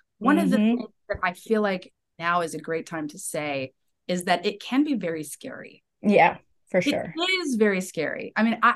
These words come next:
Speaker 1: I am an entrepreneur myself. I start businesses, I don't wanna say every day, but it's, like, most days of the week. Either
Speaker 2: Yeah.
Speaker 1: I'm starting a business or I'm working with somebody who is starting a business,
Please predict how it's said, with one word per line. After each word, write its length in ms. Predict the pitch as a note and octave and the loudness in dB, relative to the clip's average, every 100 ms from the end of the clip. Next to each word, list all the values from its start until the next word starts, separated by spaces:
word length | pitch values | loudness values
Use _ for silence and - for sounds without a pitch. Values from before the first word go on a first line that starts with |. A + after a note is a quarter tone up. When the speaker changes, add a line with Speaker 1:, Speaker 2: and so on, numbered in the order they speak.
| - | 2
Speaker 1:
I 140 | G#3 B3 | 4 6
am 200 | C4 C4+ | 6 4
an 100 | B3 | 4
entrepreneur 440 | A3 A3 F#3+ G3+ G3 | 2 0 -6 -4 -2
myself. 420 | F#3 - F#3 - _ - | -4 -2 -4 -6 _ 2
I 140 | F#3 | 2
start 360 | G3 - A#3+ G3+ | 2 4 4 4
businesses, 760 | G3+ A3 A3+ A3+ C4 B3+ B3 _ _ _ _ _ _ _ _ _ _ _ _ _ _ _ - | 0 0 0 2 4 4 -4 _ _ _ _ _ _ _ _ _ _ _ _ _ _ _ 2
I 100 | C#4+ | 2
don't 120 | B4+ | 2
wanna 140 | B4+ A#4 | 0 2
say 160 | G#4+ - | 4 6
every 300 | C4 B3+ D4+ | 4 4 2
day, 260 | D4+ D4+ | 4 4
but 140 | A#3+ D4 | 4 2
it's, 260 | - - G#3 | 0 -8 0
like, 280 | A#3+ A#3+ A#3 | 2 2 4
most 340 | C4+ F4 G3 | 4 4 4
days 280 | A#3+ B3 G#3+ | 6 8 4
of 140 | F#3+ | 0
the 100 | F3+ | -2
week. 380 | F#3 D3+ - - _ _ | 0 -2 -4 -18 _ _
Either 180 | G#3+ G3+ - | 4 8 8
Speaker 2:
Yeah. 120 | F3+ | 8
Speaker 1:
I'm 100 | A#3+ - _ - | 4 0 _ -4
starting 180 | C4 B3 | 0 4
a 40 | |
business 360 | A#3+ A#3 A#3 - | 4 4 -2 -2
or 80 | G3+ | -4
I'm 120 | G3 | -2
working 320 | G3+ G#3+ A3 | -2 -2 -2
with 100 | G3 G3+ | -2 -4
somebody 360 | G3+ G3 G3+ | -2 0 -2
who 220 | G3+ G#3+ - | -2 -4 -2
is 240 | F#3+ G3+ | -4 -2
starting 320 | - G#3+ A3 A3+ G#3+ A3 - G#3+ - | 2 2 2 -4 -12 -14 -12 -18 -8
a 60 | A3 | -2
business, 440 | A#3 A#3 C#4 C#4+ | 0 2 0 0